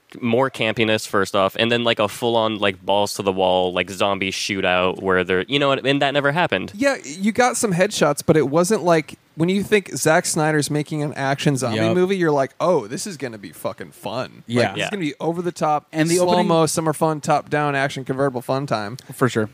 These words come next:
Speaker 2: And it was, it fell short of that for sure.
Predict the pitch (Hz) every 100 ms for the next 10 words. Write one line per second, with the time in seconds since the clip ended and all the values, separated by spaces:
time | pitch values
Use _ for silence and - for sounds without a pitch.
0 | - 117 107 120 135 131 139 127 123 -
1 | 139 - 135 151 113 95 - - 95 -
2 | 113 143 -